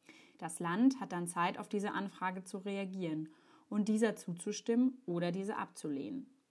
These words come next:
Reagiert das Land nicht innerhalb von zwei Monaten auf die Anfrage von Deutschland, so gilt dies wie eine Zustimmung und Deutschland wird dafür zuständig, dich in das Land zurückzubringen, durch das du das erste Mal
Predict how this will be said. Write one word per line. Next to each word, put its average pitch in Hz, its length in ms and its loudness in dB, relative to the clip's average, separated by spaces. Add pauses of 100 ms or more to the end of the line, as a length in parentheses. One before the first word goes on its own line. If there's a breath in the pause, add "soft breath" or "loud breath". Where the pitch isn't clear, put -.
(720 loud breath)
Reagiert 214 380 4
das 226 180 0
Land 262 360 6
nicht 247 280 2
innerhalb 208 440 -2
von 185 160 -8
zwei 185 260 -4
Monaten 214 480 0
auf 175 160 -8
die - 160 -10
Anfrage 160 480 2
von 165 240 -6
Deutschland, 165 600 -4 (340 soft breath)
so - 180 -6
gilt 208 320 2
dies 240 280 2
wie 208 100 -2
eine 180 240 -2
Zustimmung - 720 6 (380)
und 180 180 -2
Deutschland 196 460 4
wird 226 140 0
dafür 180 260 -6
zuständig, 196 720 -2
dich 180 160 -4
in 175 100 -4
das 165 200 -6
Land 165 240 -2
zurückzubringen, 180 920 -6
durch 180 180 -6
das 170 220 -6
du - 80 -10
das 185 160 -6
erste 160 340 -4
Mal 170 220 -2